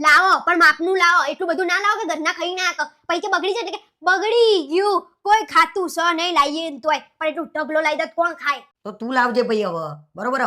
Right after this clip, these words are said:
Speaker 2: હવે વસ્તુ બગડવી ના જોઈએ. તું માપે લાય ને હવે.
Speaker 1: તો સિંગ બગડી ગઈ એવું કોને કીધું?
Speaker 2: ના, ના, હવે વાત છોડ. હવે તું લાય તો નહીં બગડે ને વસ્તુ.
Speaker 1: ના.
Speaker 2: હા, તો હું જોઉં છું હેડ. હવે કંઈ બગડેલું હશે ને તો તું જો,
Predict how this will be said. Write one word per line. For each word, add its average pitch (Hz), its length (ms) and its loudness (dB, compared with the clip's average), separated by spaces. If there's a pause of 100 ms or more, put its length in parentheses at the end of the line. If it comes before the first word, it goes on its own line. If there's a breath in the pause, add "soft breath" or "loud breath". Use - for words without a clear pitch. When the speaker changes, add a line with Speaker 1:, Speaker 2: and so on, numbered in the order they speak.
Speaker 2:
હવે 220 160 0
વસ્તુ 214 200 -6
બગડવી 226 400 -2
ના 214 80 -4
જોઈએ. 196 220 -6
તું 214 140 -8
માપે 214 160 -6
લાય 220 180 -6
ને 254 140 -8
હવે. 143 100 -10 (280)
Speaker 1:
તો 392 60 0 (160)
સિંગ 392 200 2
બગડી 370 180 0
ગઈ 381 140 0
એવું 392 80 -4
કોને 415 180 0
કીધું? 294 140 -6
Speaker 2:
ના, 226 120 2
ના, 190 160 0
હવે 202 180 0
વાત 196 200 2
છોડ. 170 200 -6
હવે 185 200 -2
તું 214 140 -4
લાય 208 220 -2
તો 190 100 -12
નહીં 214 180 -6
બગડે 233 180 -4
ને 220 120 -8
વસ્તુ. 147 200 -16 (120)
Speaker 1:
ના. 330 140 4 (200)
Speaker 2:
હા, 165 140 -8
તો 175 100 -6
હું 156 160 -12
જોઉં 127 180 -12
છું 127 140 -20
હેડ. 117 180 -20
હવે 151 180 -8
કંઈ 196 160 -8
બગડેલું 208 400 -6
હશે 233 200 -8
ને 202 60 -6 (340)
તો 185 120 -12
તું 190 120 -10
જો, 170 120 -6